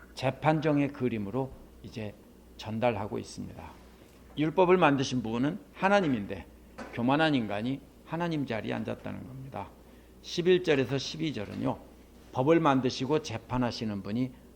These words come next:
하나님이라는 겁니다. 형제 여러분, 예, 형제자매 여러분,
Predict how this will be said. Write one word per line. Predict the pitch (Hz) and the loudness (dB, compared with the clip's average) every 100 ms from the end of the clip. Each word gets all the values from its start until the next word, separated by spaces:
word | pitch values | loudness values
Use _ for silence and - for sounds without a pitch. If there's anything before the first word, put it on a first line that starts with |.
| - | -14
하나님이라는 | - 175 180 165 123 104 98 95 | -6 -2 0 2 0 0 -4 -8
겁니다. | 90 92 92 95 - - - - - - - - - - - - - - - - | -10 -10 -10 -10 -12 -20 -20 -20 -20 -20 -20 -20 -20 -20 -20 -20 -20 -20 -20 -2
형제 | 156 160 156 | 0 6 10
여러분, | 123 107 98 151 165 - - - - - - - - - - - - - - - | 10 8 2 0 -2 -8 -20 -20 -20 -20 -20 -20 -20 -20 -20 -20 -20 -20 -18 -6
예, | 98 92 | -4 -2
형제자매 | 95 151 143 131 120 104 | 2 4 6 6 6 4
여러분, | 95 101 139 165 | 0 0 0 -2